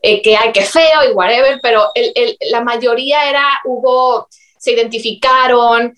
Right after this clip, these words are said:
se sintieron como aliviadas, el decir, "Wow, se está mostrando tal como es, y está bien, y, y, y, y, y no se está muriendo, no se está deshaciendo, <laughs> no se está desintegrando".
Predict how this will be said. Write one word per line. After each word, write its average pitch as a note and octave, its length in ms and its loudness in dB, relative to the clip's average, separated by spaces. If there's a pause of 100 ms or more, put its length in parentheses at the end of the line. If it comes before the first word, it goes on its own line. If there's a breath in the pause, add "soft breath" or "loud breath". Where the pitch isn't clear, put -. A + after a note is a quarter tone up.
se - 160 -4
sintieron A#3+ 800 2
como A3 360 0
aliviadas, A#3+ 920 0
el G#3+ 120 -6
decir, G#3 340 -4
"Wow, B3 380 2
se A3 120 -8
está G#3+ 160 -6
mostrando B3 500 -2
tal A#3 220 -2
como A#3+ 260 0
es, G#3+ 420 -2
y A3 140 -2
está G#3 320 -2
bien, B3 400 0
y, G3+ 220 -8
y, - 200 -8
y, G#3+ 240 -6
y, G#3+ 220 -4
y G#3+ 80 -2
no A3 140 4
se C4+ 60 4
está C4+ 180 0
muriendo, C4+ 480 2
no B3+ 80 2
se B3+ 80 -4
está B3+ 180 -4
deshaciendo, B3+ 540 0
<laughs> - 20 2
no - 80 2
se C#4 140 -4
está C4 240 -4
desintegrando". A#3 720 -2